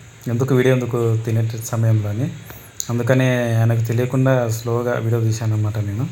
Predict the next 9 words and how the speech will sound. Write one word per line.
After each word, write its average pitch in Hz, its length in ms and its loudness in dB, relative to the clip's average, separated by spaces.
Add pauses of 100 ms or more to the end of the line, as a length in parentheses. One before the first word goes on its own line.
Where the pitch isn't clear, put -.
(800)
ఇదిగోండి, 135 480 4 (460)
ఇదండి 131 340 2
మేము 123 200 -4
పొద్దున్నుంచి 120 640 -2
సాయంత్రం 117 560 2
వరకు, 113 400 0 (640)
ఆ, 117 380 2 (100)
చేసిందంతా 120 520 2
చూపించాను. 117 640 2